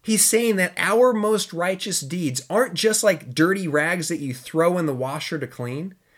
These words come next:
They are like Ebola-contaminated rags that you throw into the fire to destroy. He is telling us that there is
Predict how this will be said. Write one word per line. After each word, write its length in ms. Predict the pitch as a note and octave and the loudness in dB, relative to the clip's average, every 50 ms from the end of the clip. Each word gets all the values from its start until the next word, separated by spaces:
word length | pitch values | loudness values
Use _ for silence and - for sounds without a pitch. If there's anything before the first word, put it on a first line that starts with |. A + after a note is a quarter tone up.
| - - _ - | -20 -20 _ -10
They 300 | C#3 C#3 E3+ F3+ G#3 A#3 | -2 2 4 6 6 6
are 160 | G#3+ A3+ G#3+ | 6 4 4
like 360 | F#3+ F#3 F3+ F3 D#3 - - | 4 4 2 2 0 -4 -8
Ebola-contaminated 1900 | - E3 D#3 D3 C#3 B2+ B2+ D3+ D3+ D#3+ F3+ G3 G#3 A3 A3 A3+ A3 A3+ - - E3+ C#3+ C3 - - - - E3+ F3+ F3+ F#3 F#3+ F#3 F#3 F#3 F#3 F#3+ F3+ D3+ | -8 -6 -6 -4 -6 -2 2 6 6 8 8 8 6 4 4 2 0 -4 -6 -6 -6 -4 -6 -8 -12 -10 -8 -6 -4 -4 -2 -2 -2 -2 -2 -2 -2 -2 -2
rags 640 | C#3 C#3+ E3+ D#3+ D3+ B2 G#2+ G#2+ G#2 A2 - - - - - _ - | -4 -4 -2 0 0 0 -2 -2 -4 -8 -10 -14 -14 -18 -18 _ -6
that 160 | D3 C#3 - | -6 -4 -2
you 160 | D#3+ D#3 C#3+ | -2 -2 -2
throw 680 | C3 - - - E3 D#3+ F3 F#3+ F#3+ G#3 G#3 G#3 A3 G#3+ | -4 -6 -12 -14 -8 0 4 4 6 6 6 4 2 2
into 340 | - F#3 F#3 F#3 - - F#3 | -2 -4 -4 -4 -4 -4 -4
the 100 | F3+ F3 | -4 -6
fire 560 | - - - F3 D#3 D#3 D#3+ D3+ D3 D3 C#3+ | -6 -6 -6 -4 -4 -2 0 2 2 2 0
to 240 | C#3+ - - D#3 C#3+ | -2 -4 -8 -8 -6
destroy. 880 | C3+ C3 C#3+ C#3 - - - - - - C3 C3 B2+ A#2+ F#2 - - _ _ _ _ _ _ _ _ _ _ _ _ _ | -4 -4 -2 -2 -2 -2 -4 -4 -6 -6 -4 -4 -2 -2 -4 -6 -10 _ _ _ _ _ _ _ _ _ _ _ _ _
He 160 | - G#3 A#3+ | -4 -2 0
is 180 | C4 A#3 - - | 0 2 0 0
telling 500 | - - G3 G#3+ A#3 B3 C4 A#3+ G3+ D3+ | -2 -4 -4 -2 -2 0 0 -2 -2 -2
us 300 | B2+ G#2+ G#2 A#2 - - - - - _ - | -2 -4 -4 -6 -8 -10 -12 -16 -20 _ 0
that 280 | - E3 D#3 - - - | 0 0 0 -2 -4 -4
there 220 | F#3+ F#3+ G3+ G3+ | 0 0 0 0
is 320 | - F3+ F3 D#3+ D3+ C#3+ | 0 0 0 0 -2 -2